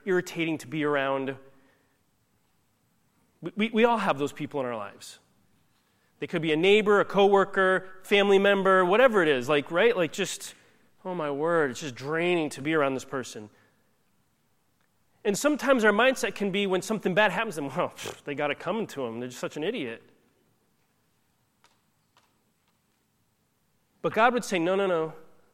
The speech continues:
no. What was done to them is wrong. You need to go stand up for them." So kids, when you're at school and you see somebody that you don't like being bullied,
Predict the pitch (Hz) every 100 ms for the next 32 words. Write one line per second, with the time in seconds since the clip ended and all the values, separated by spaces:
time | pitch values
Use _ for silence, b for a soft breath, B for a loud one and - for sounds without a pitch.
0 | _ _ 143 143 135 127 - _ _ _
1 | _ _ _ - 170 147 170 175 - 151
2 | 143 127 135 127 135 143 131 135 127 123
3 | - 131 123 123 120 107 104 101 _ _
4 | _ _ _ _ _ _ _ _ _ _
5 | _ _ _ _ _ _ _ _ _ _
6 | _ _ _ _ _ _ _ - 190 -
7 | 285 156 147 170 214 202 - - 269 185
8 | 113 - - _ _ _ _ _ _ _
9 | _ _ b b b 254 202 220 247 -
10 | 226 220 190 - 208 202 180 220 220 -
11 | 160 147 185 190 117 101